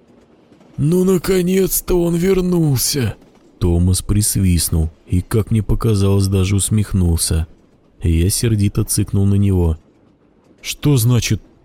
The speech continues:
«наконец ты вернулся»? Что ж вы меня не предупредили о том, что эта абразина может возникнуть в любой момент?» Старик снял с плиты свистевший чайник,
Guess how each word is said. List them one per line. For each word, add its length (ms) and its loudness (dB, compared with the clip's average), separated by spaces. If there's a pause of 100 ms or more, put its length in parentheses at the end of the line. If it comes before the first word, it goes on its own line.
(120)
«наконец 500 0
ты 120 0
вернулся»? 760 0 (580)
Что 240 -2
ж 80 2
вы 140 2
меня 180 4
не 100 4
предупредили 680 2
о 80 2
том, 180 -2
что 200 0
эта 120 0
абразина 480 2
может 240 0
возникнуть 580 0
в 40 2
любой 240 2
момент?» 500 0 (600)
Старик 560 -2
снял 240 0
с 80 -4
плиты 340 0
свистевший 640 -2
чайник, 600 -2